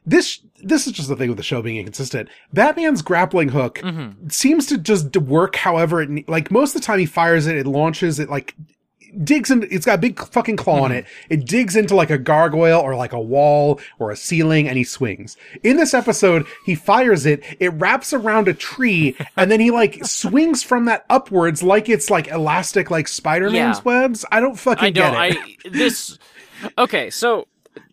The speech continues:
Speaker 2: this is a good seg, actually, 'cause also my jaw just dropped when, um, like, Jerry Conway wrote this episode, and I knew that he worked on a couple episodes of this show, but, um, Jerry Conway, if people don't know,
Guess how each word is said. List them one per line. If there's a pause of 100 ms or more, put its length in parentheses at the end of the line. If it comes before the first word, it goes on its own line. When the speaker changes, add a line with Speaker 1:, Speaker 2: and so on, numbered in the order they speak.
(360)
Speaker 2:
this
is
a (220)
good
seg,
actually, (420)
'cause (400)
also
my
jaw
just
dropped
when, (160)
um, (480)
like, (680)
Jerry
Conway
wrote
this
episode,
and
I
knew
that
he
worked
on
a
couple
episodes
of
this
show,
but,
um, (500)
Jerry
Conway,
if
people
don't
know,